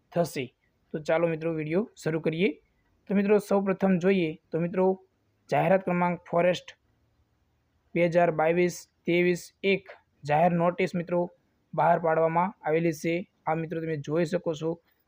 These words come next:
કે ઉમેદવારની શારીરિક ક્ષમતા તથા શારીરિક માપ કસોટી માટેનું પ્રવેશપત્રની અગત્યની સૂચનાઓ નીચે મુજબના મુદ્દાઓ ઉમેદવારે ઉમેદવારમાં આવે છે, જે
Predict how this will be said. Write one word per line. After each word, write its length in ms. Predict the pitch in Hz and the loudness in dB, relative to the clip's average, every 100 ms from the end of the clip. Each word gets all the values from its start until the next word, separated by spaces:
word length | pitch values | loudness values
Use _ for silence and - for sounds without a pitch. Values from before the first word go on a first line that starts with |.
| - | -4
કે 80 | 190 | 0
ઉમેદવારની 540 | 190 208 190 185 185 | 2 2 4 2 2
શારીરિક 440 | 170 151 156 170 170 | 0 0 0 -4 -6
ક્ષમતા 440 | - 170 165 165 | -2 -2 0 0
તથા 400 | 165 147 165 165 | 0 -4 -4 -4
શારીરિક 480 | - 147 147 151 147 | -4 -6 -4 -6 -6
માપ 280 | 143 165 170 - _ _ _ _ _ | -2 0 -2 -8 _ _ _ _ _
કસોટી 340 | 156 196 196 | -8 -4 -2
માટેનું 380 | 185 170 170 170 | -2 -2 -2 -6
પ્રવેશપત્રની 760 | 160 160 190 - 175 165 165 170 151 | -2 0 0 -2 -8 -6 -6 -6 -6
અગત્યની 420 | 160 175 170 175 | -6 -4 -6 -6
સૂચનાઓ 600 | - - 233 214 147 - _ _ _ _ - | -10 -10 0 2 2 -2 _ _ _ _ -8
નીચે 300 | 160 - 285 | -6 0 2
મુજબના 480 | 202 170 180 180 | 2 2 0 0
મુદ્દાઓ 640 | 165 147 156 175 175 151 147 _ - | -2 -4 -2 2 4 4 0 _ -8
ઉમેદવારે 600 | 175 180 170 165 160 170 _ _ _ _ _ | -4 0 2 2 0 -6 _ _ _ _ _
ઉમેદવારમાં 640 | 180 202 185 175 160 160 185 - - | 0 2 4 4 2 -2 -4 -10 0
આવે 220 | 165 160 | 2 2
છે, 300 | - 123 123 _ | 0 -10 -18 _
જે 140 | _ | _